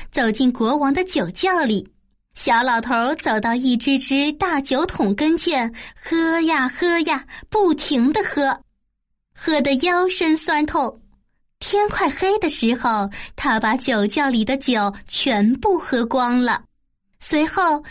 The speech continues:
小傻瓜又一次提出要娶公主为妻。国王火冒三丈，他可不愿意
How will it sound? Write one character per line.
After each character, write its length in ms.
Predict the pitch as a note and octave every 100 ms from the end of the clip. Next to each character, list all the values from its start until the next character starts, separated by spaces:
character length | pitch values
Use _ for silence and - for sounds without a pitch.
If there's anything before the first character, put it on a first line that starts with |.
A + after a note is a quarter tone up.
| -
小 260 | - C4+ D4
傻 220 | D#4+ B3
瓜 340 | D#4 D4 D4+
又 280 | D#4+ G#4 G4+
一 120 | D#4
次 160 | C4+ D4+
提 220 | - A#3+
出 360 | - E4+ F4 F4+ - -
要 220 | D4+ B3
娶 380 | - B3+ A3+ G3+
公 320 | F4 F4+ G4
主 220 | D#4 A3
为 180 | F#3+ A3
妻。 360 | - - F4+ F4+ - _ _ _ _
国 280 | - C4 C#4
王 260 | B3+ B3 D4+
火 340 | - D#4 A#3
冒 240 | F#3 F#4+ E4+
三 300 | - B3+ C4
丈， 260 | C#4+ D4+ - - _ _ _ -
他 160 | - G#4 A4+
可 180 | G4+
不 180 | B3+ C4
愿 240 | C4+ D4+ C#4
意 240 | C4+